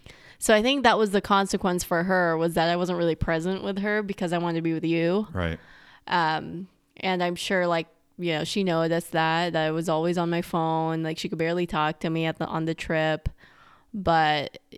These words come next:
Speaker 1: you know, it, it could have been solved if you were just there and we all, we all could have spent time. But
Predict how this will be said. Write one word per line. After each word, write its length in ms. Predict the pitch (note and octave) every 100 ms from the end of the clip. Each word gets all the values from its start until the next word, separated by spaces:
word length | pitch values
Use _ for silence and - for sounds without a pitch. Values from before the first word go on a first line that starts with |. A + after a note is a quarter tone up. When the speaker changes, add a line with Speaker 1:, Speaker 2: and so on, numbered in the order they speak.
| - _ _ - -
Speaker 1:
you 180 | - G3
know, 200 | E3 G2
it, 120 | F#3+ -
it 220 | F3+ -
could 140 | F3+
have 100 | F3
been 160 | E3+ E3
solved 420 | - D#3 D#3 G3
if 160 | E3+ -
you 100 | -
were 80 | F#3
just 200 | G3 -
there 300 | E3+ F3+ F3+
and 100 | E3+
we 80 | F3
all, 260 | - F3
we 140 | - E3+
all 120 | E3
could 180 | E3+ E3+
have 100 | E3
spent 280 | - F3+ E3
time. 400 | G3 F#3+ E3 E3+
But 320 | E3+ D#3+ D3+